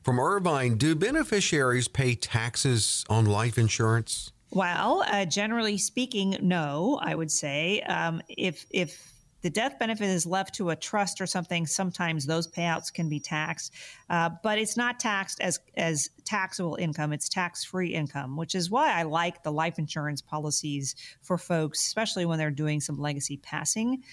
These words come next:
Speaker 2: Uh, those can be very beneficial to your heirs as far as taxes go. Um, that's nice 'cause, you know, really, life insurance payouts are pretty high a lot of times. Um, I will say this too. If you have a life insurance policy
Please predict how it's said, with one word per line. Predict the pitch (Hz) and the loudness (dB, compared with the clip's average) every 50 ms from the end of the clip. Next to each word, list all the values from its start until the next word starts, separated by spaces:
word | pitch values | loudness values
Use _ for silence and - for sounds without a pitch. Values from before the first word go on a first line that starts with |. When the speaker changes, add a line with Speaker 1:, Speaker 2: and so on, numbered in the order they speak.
| - - - - - | -20 -20 -18 -6 -2
Speaker 2:
Uh, | 160 165 | -2 0
those | 151 135 175 175 180 185 - | 0 2 2 2 2 2 0
can | - 185 170 | 0 -2 0
be | 156 156 151 147 147 - | 2 2 2 0 0 -4
very | 147 123 120 160 190 220 226 185 | -6 -4 0 2 2 2 2 0
beneficial | 139 - 139 131 - - 339 392 - - 156 156 156 - - - - _ - | -2 -4 -6 -6 -4 -2 -2 0 0 0 0 0 -2 -4 -6 -12 -16 _ -2
to | - 214 | 0 2
your | 190 175 165 - | 2 2 2 0
heirs | - 185 170 160 156 151 147 - - - 185 | 0 0 2 2 2 0 0 -2 -2 -2 -4
as | 165 - | -4 -4
far | - 165 151 147 147 | -2 -2 -2 -2 -2
as | 147 - - | -2 -4 -4
taxes | - - - 185 180 175 - - - 151 131 - | -4 -4 -2 -2 -2 -4 -4 -6 -6 -6 -8 -8
go. | - - 151 - - - - _ - - - - - - | -10 -10 -12 -10 -12 -14 -16 _ -20 -20 -20 -20 -12 -8
Um, | 185 - 165 170 - | -6 -6 -6 -4 -4
that's | 190 175 - - 254 | -4 -4 -2 -2 -2
nice | 247 170 - | -2 -2 -4
'cause, | - - 175 147 - - - - - - - - | -4 -4 -2 -2 -2 -4 -6 -12 -16 -20 -16 -10
you | - 240 | -6 -4
know, | 269 269 277 277 269 - - - - | -4 -4 -4 -6 -6 -8 -10 -10 -12
really, | 269 262 247 269 262 214 185 180 175 175 _ - | -10 -6 -4 -2 0 0 0 0 -2 -4 _ -6
life | - 214 214 240 233 | -2 -2 -2 0 -2
insurance | 214 - - 202 190 180 - | -4 -2 -2 0 0 -2 -2
payouts | - - - 220 208 175 170 170 - - | -4 -2 0 0 2 2 0 0 -2 -6
are | 151 | -10
pretty | - - 214 175 | -8 -6 -6 -6
high | 135 - - 180 185 180 170 | -4 -4 -2 0 0 2 2
a | 160 147 | 2 0
lot | 143 143 135 | 0 -2 -2
of | 139 | -4
times. | 135 - - 143 139 143 143 139 - - - - - - - - - | -6 -8 -8 -8 -6 -6 -8 -8 -10 -12 -16 -18 -18 -20 -12 -6 -2
Um, | 185 185 170 - - | -2 -2 -2 -2 -4
I | - 220 | -4 -2
will | 233 226 339 453 | 0 0 0 0
say | - - 381 320 | 0 0 0 -2
this | 220 214 208 - - | -2 -2 -2 -2 -2
too. | - - 196 160 - - | 0 0 0 0 0 -2
If | - 240 - - | -2 -2 0 0
you | 277 254 | 0 0
have | 214 - 311 311 330 - 370 | 0 0 0 0 0 0 0
a | |
life | 302 233 214 214 208 214 | -2 -2 -2 -2 -2 -2
insurance | 208 185 - 190 180 175 160 - - _ _ _ | -4 -4 -4 -4 -4 -4 -4 -6 -8 _ _ _
policy | - - 190 185 190 190 175 - - - 147 135 127 131 143 | -4 0 2 2 2 2 2 0 0 -2 -4 -6 -6 -8 -10